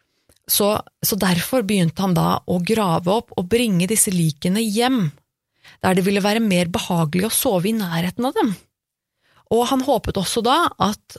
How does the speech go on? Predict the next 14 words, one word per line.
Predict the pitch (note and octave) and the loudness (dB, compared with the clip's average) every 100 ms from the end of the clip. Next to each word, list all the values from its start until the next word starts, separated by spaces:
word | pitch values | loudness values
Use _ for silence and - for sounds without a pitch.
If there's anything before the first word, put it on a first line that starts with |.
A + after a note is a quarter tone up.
| - | -8
åndene | A3 G3 E3 - E3+ F#3 | 0 2 2 2 0 2
ville | F#3+ F#3 | 2 2
være | F#3 F#3+ G#3 | 2 0 0
mer | G3 G3 G#3 | 0 0 -2
villige | - G3+ A#3 F#3+ D#3 E3 D#3+ | -4 -2 0 2 2 2 0
til | F#3+ F#3+ - | -2 -2 -4
å | |
snakke | F#3+ - A#3+ - _ _ C4 B3+ - _ - - - | -6 -6 -6 -8 _ _ -2 -2 -8 _ -20 -20 -4
i | F#3+ G#3 A#3 | 0 0 -2
et | G#3+ - | -6 -8
trygt | - F#3 - - | -6 -4 -4 -2
og | A#3 | 0
innbydende | G3+ F3 F#3 G3 A3+ | 2 2 2 0 0
hjem, | B3+ C4+ | 2 0